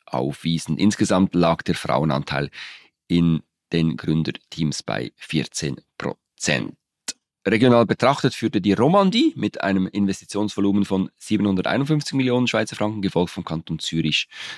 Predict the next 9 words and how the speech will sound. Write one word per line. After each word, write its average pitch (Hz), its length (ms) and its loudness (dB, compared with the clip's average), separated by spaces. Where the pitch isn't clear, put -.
mit 78 260 -2
siebenhundertzwölf 73 1000 -4
Millionen. 67 580 -6
Im 104 60 6
Vergleich 113 320 4
zu - 100 -10
Deutschland 113 420 4
und 101 100 6
Österreich 131 500 4